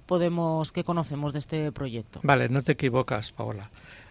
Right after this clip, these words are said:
Speaker 2: Sí, se trata de un proyecto que tenemos este año en la región de Cunene, en el sur de Angola, que es para reforzar la, lo que es y rehabilitar un poco la calidad sanitaria y nutricional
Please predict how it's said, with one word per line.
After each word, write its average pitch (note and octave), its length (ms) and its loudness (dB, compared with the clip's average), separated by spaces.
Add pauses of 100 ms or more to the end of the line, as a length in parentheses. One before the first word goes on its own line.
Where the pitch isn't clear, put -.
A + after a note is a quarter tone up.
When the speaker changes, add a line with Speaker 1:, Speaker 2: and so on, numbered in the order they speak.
(100)
Speaker 2:
Sí, D#3 240 -2
se C3+ 120 0
trata D3 340 4
de D#3 280 6
un C#3+ 100 2
proyecto D3+ 420 2
que C3 100 0
tenemos C3+ 380 -2
este C3+ 260 -4
año C#3+ 480 2
en C#3 180 2
la C3+ 100 6
región B2 360 0
de C3+ 100 2
Cunene, C3+ 680 2
en C3+ 140 2
el B2+ 100 0
sur B2+ 300 -2
de B2+ 160 0
Angola, B2 540 -2 (680)
que C#3+ 140 2
es C#3 140 0
para C#3 560 6
reforzar C3 720 -2
la, C#3 260 4
lo C3+ 200 -4
que C3+ 140 -2
es C3 160 -6
y C3+ 520 -4 (580)
rehabilitar C#3 640 2
un C#3 140 0
poco - 240 -6
la B2+ 320 0
calidad C3+ 360 0
sanitaria C#3 600 0
y D3 40 0
nutricional B2+ 800 0